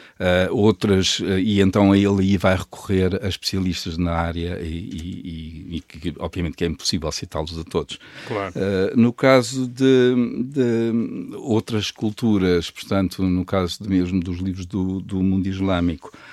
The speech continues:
Speaker 1: ahm, o, o Bernard Quaritch, o, o Jacob Hirsch, de Genebra, portanto, de qualquer forma, ele tem sempre outros conselheiros. Um deles é um amigo pessoal,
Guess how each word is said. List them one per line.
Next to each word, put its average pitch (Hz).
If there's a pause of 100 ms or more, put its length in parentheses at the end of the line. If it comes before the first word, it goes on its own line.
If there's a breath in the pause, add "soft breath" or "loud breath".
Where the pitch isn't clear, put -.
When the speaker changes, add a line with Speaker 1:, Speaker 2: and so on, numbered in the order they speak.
(200 loud breath)
Speaker 1:
ahm, 92
o, 107
o 95
Bernard 98
Quaritch, 113
o, 82
o 85
Jacob 85
Hirsch, - (380 loud breath)
de 82
Genebra, 95 (140)
portanto, 87
de 80
qualquer 92
forma, 90
ele 87
tem 87
sempre 92
outros 87
conselheiros. 87
Um 87
deles 85
é 92
um 90
amigo 90
pessoal, 87